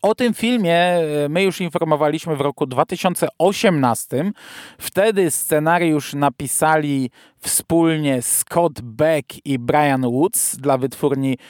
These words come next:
Twentieth Century Fox. E, film znalazł swoje miejsce w stacji Hulu,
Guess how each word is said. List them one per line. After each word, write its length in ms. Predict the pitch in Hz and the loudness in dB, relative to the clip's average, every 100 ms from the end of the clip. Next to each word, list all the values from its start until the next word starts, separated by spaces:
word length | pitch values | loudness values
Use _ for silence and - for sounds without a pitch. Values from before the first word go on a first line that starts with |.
| - _ | -20 _
Twentieth 560 | 156 165 165 151 131 | 0 2 0 -4 -6
Century 480 | - 151 147 - 127 | -2 -2 -2 -2 -4
Fox. 580 | - 135 151 226 - - _ - - - - | -4 0 0 0 -6 -6 _ -20 -20 -20 -4
E, 380 | 139 143 143 143 | 0 4 4 2
film 460 | - - 247 254 | -2 0 2 2
znalazł 340 | 190 185 190 175 | 2 2 2 2
swoje 300 | - 185 170 | 0 2 2
miejsce 300 | 175 160 160 | 0 -2 -4
w 60 | |
stacji 340 | - 160 - 151 | -2 -4 -2 -6
Hulu, 600 | - - 151 123 151 | -8 0 2 2 2